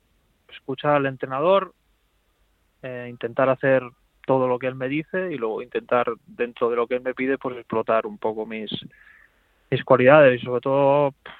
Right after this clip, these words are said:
trabajar, ser humilde, que al final son tópicos, pero, pero al final es lo que a mí por lo menos me,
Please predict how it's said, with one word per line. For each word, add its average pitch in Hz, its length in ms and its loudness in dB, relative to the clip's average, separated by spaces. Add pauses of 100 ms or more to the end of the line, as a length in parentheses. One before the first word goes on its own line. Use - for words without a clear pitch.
trabajar, 156 580 2 (480)
ser 143 180 -6
humilde, 165 600 -4 (580)
que 127 60 -10
al 117 60 -14
final 139 420 -2
son 147 260 -6
tópicos, 170 520 2
pero, 123 400 -2
pero 87 200 -6
al 120 60 -6
final 139 260 -6
es 135 80 -2
lo 127 140 -2
que 123 540 -2
a 127 120 -2
mí 147 160 -2
por 151 140 2
lo 131 100 0
menos 143 220 -6
me, 120 220 -10